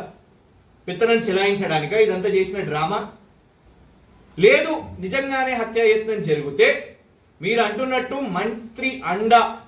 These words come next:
వాళ్ళకు ఉన్నది అని అంటే ఆ మంత్రి ఎవరు, ఆ వ్యక్తులు ఎవరు,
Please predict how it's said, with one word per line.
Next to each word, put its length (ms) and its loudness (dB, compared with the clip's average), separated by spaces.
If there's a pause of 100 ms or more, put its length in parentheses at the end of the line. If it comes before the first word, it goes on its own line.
(380)
వాళ్ళకు 380 2
ఉన్నది 400 0
అని 140 0
అంటే 360 0
ఆ 100 -2
మంత్రి 420 -2
ఎవరు, 360 -4 (240)
ఆ 100 2
వ్యక్తులు 360 0
ఎవరు, 360 0